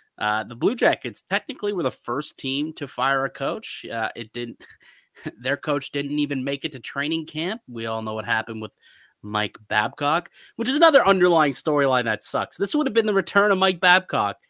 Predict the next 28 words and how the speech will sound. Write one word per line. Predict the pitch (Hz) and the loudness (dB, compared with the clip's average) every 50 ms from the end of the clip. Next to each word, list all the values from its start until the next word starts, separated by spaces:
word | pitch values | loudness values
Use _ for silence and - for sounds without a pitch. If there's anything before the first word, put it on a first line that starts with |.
| _ | _
and | - 143 160 | -4 -2 2
now | 180 185 196 196 | 2 4 4 6
we | 190 190 | 6 6
don't | 190 185 170 147 | 6 4 2 2
get | 190 180 160 | 2 2 2
it | 135 - | 0 -2
because | - 123 - 156 147 135 | -6 -8 -6 -4 -4 -2
that | 139 147 143 139 - - | -2 -2 -4 -4 -6 -4
idiot | 160 156 151 160 165 160 151 | -4 -2 0 2 0 0 -2
had | 131 156 147 | -4 -6 -6
to | 139 131 | -6 -4
look | 131 143 151 - _ | -4 -4 -6 -6 _
through | - 156 143 135 | -2 -2 -2 -2
people's | - - 151 147 - 139 139 131 - | -2 -4 -6 -4 -4 -4 -6 -6 -6
phones. | - 131 139 151 156 143 113 98 - - - _ _ _ _ _ _ _ _ _ _ _ _ _ _ _ _ - | -6 -6 -4 -4 -2 -4 -4 -6 -10 -14 -20 _ _ _ _ _ _ _ _ _ _ _ _ _ _ _ _ 0
You | - 185 | 4 6
don't | 233 220 | 6 6
get | 220 208 | 6 6
to | - 214 | 6 6
boo | 165 131 131 180 185 196 202 190 | 4 6 10 12 12 12 12 10
Babcock. | 147 175 165 175 196 202 170 - 151 123 101 98 95 - - - _ _ _ _ - | 8 8 8 8 8 6 4 2 0 0 0 0 -2 -6 -12 -20 _ _ _ _ 0
Ugh, | - 233 220 180 - - - _ _ _ _ _ _ _ _ _ _ _ _ _ - | 4 6 6 6 4 0 -8 _ _ _ _ _ _ _ _ _ _ _ _ _ -6
I | 147 156 | -4 -4
just | 160 156 - | -4 -4 -2
thought | 170 160 151 147 | 0 2 2 2
of | 147 | 2
that | 147 139 139 139 | 0 0 0 -2
now. | 135 131 123 113 104 92 | -4 -4 -4 -4 -6 -6